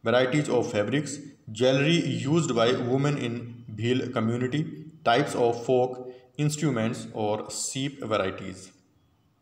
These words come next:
चंग, कमायचा और झाज निम्नलिखित में से किसके प्रकार हैं?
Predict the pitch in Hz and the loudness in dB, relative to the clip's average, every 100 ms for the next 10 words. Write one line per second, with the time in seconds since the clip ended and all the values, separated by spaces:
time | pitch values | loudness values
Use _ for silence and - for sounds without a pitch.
0 | _ _ _ _ _ _ _ _ _ _ | _ _ _ _ _ _ _ _ _ _
1 | _ _ _ _ _ _ _ _ _ _ | _ _ _ _ _ _ _ _ _ _
2 | _ _ _ _ _ - 139 139 156 170 | _ _ _ _ _ -2 2 2 2 0
3 | - - 127 123 135 131 147 160 151 135 | -4 0 4 4 4 4 4 4 4 2
4 | 127 107 104 120 110 110 110 123 139 151 | 0 -2 2 4 4 2 -4 -2 2 2
5 | 139 131 123 117 110 135 135 117 - - | 2 -2 -4 -4 -2 -4 -4 -4 -6 -4
6 | 113 135 - - 110 113 101 98 98 110 | -6 -6 -10 -10 -8 0 4 4 2 -2
7 | 90 - | -6 -14